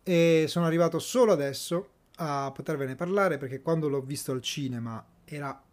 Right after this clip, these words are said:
poi un po' troppo tardi per consigliarvelo, perché un paio di giorni dopo lo, l'hanno tolto dalle sale, sono andato a vederlo abbastanza tardi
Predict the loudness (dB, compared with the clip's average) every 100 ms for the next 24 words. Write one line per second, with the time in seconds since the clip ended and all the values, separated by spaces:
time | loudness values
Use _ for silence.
0 | _ -4 -2 -4 -2 -2 -2 -6 -4 -2
1 | -2 -4 -8 -8 -10 -8 -8 -4 -4 -2
2 | -4 -6 -10 -10 -12 -10 -2 4 6 6
3 | 6 2 2 2 2 0 0 -2 -8 -10
4 | -10 -12 -14 -10 -8 -2 4 4 2 -6
5 | -4 -2 0 0 0 -2 -4 -6 -8 -10
6 | -10 -10 -12 -12 -12 -10 -6 -2 -2 -2
7 | -2